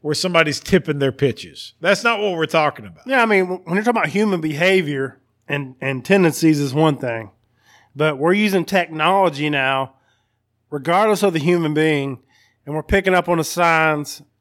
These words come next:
Speaker 2: and then now it's cheating because it's nothing that's going on in the game.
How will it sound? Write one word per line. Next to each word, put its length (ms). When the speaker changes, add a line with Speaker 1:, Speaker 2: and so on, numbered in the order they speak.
Speaker 2:
and 300
then 220
now 340
it's 220
cheating 440
because 520
it's 160
nothing 580
that's 180
going 220
on 180
in 140
the 80
game. 340